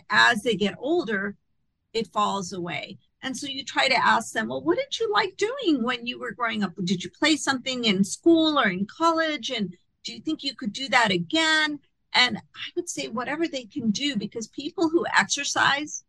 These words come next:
tend to eat better, right? They're not going to play two hours of tennis and then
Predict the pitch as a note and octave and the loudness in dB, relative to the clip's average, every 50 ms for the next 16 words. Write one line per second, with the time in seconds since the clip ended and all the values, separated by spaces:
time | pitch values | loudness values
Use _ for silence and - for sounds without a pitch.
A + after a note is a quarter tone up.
0 | _ - - A3 G#3+ G3 F#3 G#3 E3 E3 F#3+ F3+ F3+ - - E3+ C3 - - - | _ -6 -2 0 0 0 0 -2 -6 -4 -4 -6 -6 -2 2 2 2 2 2 -4
1 | - _ _ _ _ _ _ - F#3+ F#3+ G3 G#3+ A#3 A3+ - G3+ C4 C4 C4 B3 | -14 _ _ _ _ _ _ -2 0 2 2 2 0 -2 -4 -8 -6 -6 0 2
2 | C#4+ D4+ D4+ - - C#4 A#3+ B3 A#3 G#3 - A3 - _ - B3+ A#3+ A#3 A3 G#3+ | 2 2 2 0 -4 -8 -8 -6 -8 -8 -10 -12 -16 _ -6 -4 0 0 0 -2
3 | F#3 - _ _ _ _ _ - - C#4+ D#4 C4 B3 A#3 A3+ A3+ G3+ G3+ - - | -4 -10 _ _ _ _ _ -14 -8 -4 0 2 2 2 2 0 -2 -6 -10 -12
4 | - - D#4 B3 A#3 A3 G#3 - - G3 G3 G3 G3 G3 | -10 -6 -4 -4 -4 -4 -6 -6 -4 -4 -4 -4 -4 -6